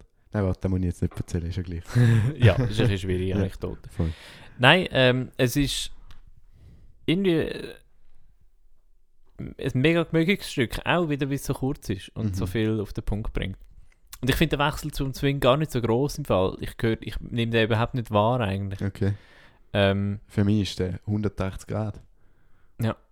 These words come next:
Speaker 2: nein, für mich, das fällt mir wie gar nicht auf, eigentlich.
Speaker 1: Das ist aber schön, ja. Ja, ich has ja mal,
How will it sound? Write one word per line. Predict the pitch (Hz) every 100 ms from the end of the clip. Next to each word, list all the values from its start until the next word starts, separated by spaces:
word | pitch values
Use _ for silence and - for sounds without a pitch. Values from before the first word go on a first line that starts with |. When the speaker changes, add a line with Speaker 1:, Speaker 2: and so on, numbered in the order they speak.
| _ -
Speaker 2:
nein, | 104
für | 104 117
mich, | 110 - - - - - -
das | 110
fällt | - 101 101
mir | 98
wie | 107
gar | 104 101
nicht | 98
auf, | 98 101 - - - -
eigentlich. | 101 98
Speaker 1:
Das | 98
ist | 95
aber | 92
schön, | 87 98 92
ja. | 87 90 92 - - - - -
Ja, | - 123
ich |
has | 156 156
ja |
mal, | 143 131